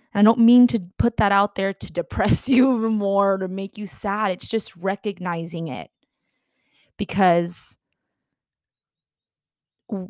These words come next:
depression isn't always sad songs in the dark rooms. It's, it's also can be somebody who's happy and just puts on that front.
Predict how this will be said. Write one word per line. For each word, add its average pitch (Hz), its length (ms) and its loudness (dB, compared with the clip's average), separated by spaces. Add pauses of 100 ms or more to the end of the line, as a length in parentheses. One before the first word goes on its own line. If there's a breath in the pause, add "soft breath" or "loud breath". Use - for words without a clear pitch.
depression 214 640 2
isn't 202 320 4
always 190 400 4
sad 180 340 0
songs 175 420 0
in 170 60 -8
the 170 80 -6
dark 156 320 -4
rooms. 165 600 -6 (2750)
It's, - 840 -10
it's - 180 -10
also 190 300 -2
can 196 200 -4
be 190 120 -6
somebody 190 380 -6
who's 190 180 -12
happy - 580 -4 (960 soft breath)
and 185 120 -14
just 185 200 -12
puts 208 200 -8
on 196 140 -4
that 175 160 -8
front. - 600 -10